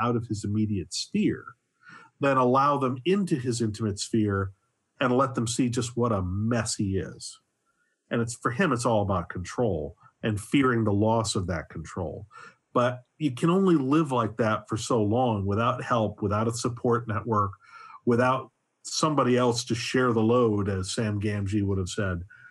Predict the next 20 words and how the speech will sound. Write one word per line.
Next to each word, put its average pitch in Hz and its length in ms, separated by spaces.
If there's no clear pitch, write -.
Um, 101 600
at 131 140
some 160 320
point, 143 460
you 135 220
break 117 360
under 101 180
the 95 100
load. 87 440
And 101 280
this 113 140
is 113 140
the 107 80
book 101 320
where 95 180
Rahavre 87 640
breaks 92 340
under 85 220
the 78 120
load. 87 340